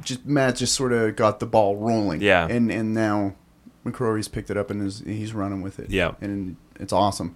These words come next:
Speaker 2: Put his own McQuarrie, McQuarrie flavor on, uh, on it.
Speaker 1: Yeah.
Speaker 2: Yeah.
Speaker 1: Yeah. And that, that really brought a whole lot of people together.
Speaker 2: Yeah, it really did.
Speaker 1: And it's cool.
Speaker 2: It brought us together.
Speaker 1: Yeah.
Speaker 2: Yeah.
Speaker 1: Yeah. It, yeah.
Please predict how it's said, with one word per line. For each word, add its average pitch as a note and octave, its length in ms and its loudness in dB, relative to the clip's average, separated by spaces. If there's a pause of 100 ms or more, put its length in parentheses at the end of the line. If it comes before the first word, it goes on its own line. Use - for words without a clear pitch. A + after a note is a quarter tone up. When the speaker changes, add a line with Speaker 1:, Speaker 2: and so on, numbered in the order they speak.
Speaker 2:
Put F#2 140 -4
his F2 100 -2
own F2 180 0
McQuarrie, F2 640 2
McQuarrie F#2 380 0
flavor F2+ 420 0
on, E2 240 0
uh, D#2 240 0
on E2 160 -2
it. D#2 160 -4 (160)
Speaker 1:
Yeah. A2+ 300 -2
Speaker 2:
Yeah. E2+ 220 -2 (200)
Speaker 1:
Yeah. A#2 300 -4 (340)
And A#2+ 140 2
that, B2+ 540 0
that B2+ 160 4
really D#3 200 2
brought G#2+ 280 2
a - 20 -2
whole A#2+ 320 -2
lot C3+ 160 2
of E2+ 80 -8
people F#2+ 240 -8
together. F2+ 480 -12 (100)
Speaker 2:
Yeah, F#2 380 4
it G2 80 -2
really F#2+ 280 0
did. D#2+ 340 -2
Speaker 1:
And G#2 360 -4
it's - 160 -8
cool. C#3+ 280 0
Speaker 2:
It A#2 60 0
brought G#2 160 8
us G#2+ 140 6
together. A2+ 380 4
Speaker 1:
Yeah. D#3 300 6 (100)
Speaker 2:
Yeah. A2+ 140 6
Speaker 1:
Yeah. F#3+ 180 8
It, A2 300 -2
yeah. D3 220 0